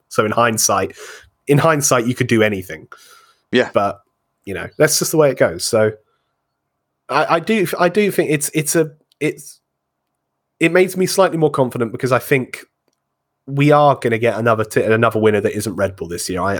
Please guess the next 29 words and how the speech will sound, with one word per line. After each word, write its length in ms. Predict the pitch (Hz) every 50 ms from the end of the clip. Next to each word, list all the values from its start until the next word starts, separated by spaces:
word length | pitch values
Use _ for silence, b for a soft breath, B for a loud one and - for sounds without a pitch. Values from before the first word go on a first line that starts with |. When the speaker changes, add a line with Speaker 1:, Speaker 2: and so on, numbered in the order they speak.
| - 110
Speaker 1:
I'm 160 | 107 104 101 101
certain 500 | - - - 131 117 107 107 - 92 87
of 120 | 80 71
it. 160 | 64 64 - _ B B B B B B B B B B B B _
So, 480 | - - - 107 101 101 98 95 95 95 - _ _ _ _ _ _ _ _ _ -
you 80 | - 101
know, 180 | 92 87 87 -
at 100 | - 113
least 240 | 113 113 110 - - -
there's 140 | 107 101
something 320 | - - 110 - - 98 98
there 120 | 92 95 -
to 100 | - 101
look 140 | 95 -
forward 240 | - 107 98 98 92
to. 180 | - 117 113 120
And, 220 | 127 131 120 - -
and, 320 | 151 156 156 143 - - _ _ _ _ _ _ _ _ _ _ _ -
you 100 | 180 175
know, 140 | 151 156
we're 120 | 185 185 156
going 240 | 151 139 147 151 143
to, 140 | - 170 160
we're 200 | 143 120 139 135
going 160 | 147 156 156
to 100 | - 151
Spain 340 | - - - 135 135 147 156
next 260 | 143 147 143 - -
week, 380 | - 127 135 151 - - -